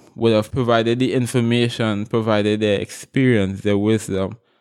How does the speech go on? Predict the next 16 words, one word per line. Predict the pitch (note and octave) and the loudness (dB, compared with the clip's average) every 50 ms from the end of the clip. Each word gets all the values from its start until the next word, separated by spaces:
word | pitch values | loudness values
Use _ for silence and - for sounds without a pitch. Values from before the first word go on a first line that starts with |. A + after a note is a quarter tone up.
| _ _ _ _ _ - | _ _ _ _ _ -6
as | G#2 G#2 - - | -6 -6 -6 -4
to | - A2 A2 | -4 -4 -4
how | A#2+ - - D3+ C#3 C3+ | -4 -2 0 2 2 2
we | B2 A#2+ A#2 A#2+ B2+ C#3 D3 D3+ D3 | 0 -2 -4 -2 -2 0 2 2 2
as | C#3 C3 B2 | 2 2 0
a | - A#2 | -2 -6
community | - - C#3+ C3 B2+ B2 A2+ G#2 G2+ - G#2+ G#2 | -4 -4 -4 -2 0 0 -2 -2 -2 -4 -6 -6
could | G2+ - A2 G#2+ | -4 -4 -6 -6
support | - - A#2 A2 - - B2+ B2+ C3 B2+ | -4 -6 -6 -6 -4 -4 -4 -2 -2 -2
each | B2+ B2 - - | -4 -4 -2 0
other | A#2+ G#2+ G#2 G2 G2 G#2 - _ _ _ _ _ _ _ _ _ _ | 0 0 0 -2 -4 -6 -10 _ _ _ _ _ _ _ _ _ _
and | - A2 G#2+ G#2 G2+ G2+ F#2+ F#2+ F#2+ F2+ - - - G#2 G#2 G2 - | -2 0 2 2 2 2 0 -2 -4 -8 -12 -16 -16 -16 -16 -16 -6
grow | - A#2+ B2 C3 B2+ A#2+ A#2 A2+ - - | -2 0 2 4 4 4 2 0 0 -4
efficiently | A#2+ A2+ - - - C#3 B2+ - - A2 G#2+ G#2+ A2 A2 A2 G#2+ G#2 - | -6 -6 -4 -2 -2 -2 0 0 -2 -2 -2 -2 -2 -2 -2 -2 -2 -4
and | - G#2 G2+ G2+ | -4 -4 -2 -2
effectively | G2+ G2+ - - A2+ G#2+ - - G#2 G2+ G2 - G2 G2 G2 G#2 | -4 -4 -2 -2 -2 -2 -2 -4 -4 -4 -4 -2 -4 -4 -4 -6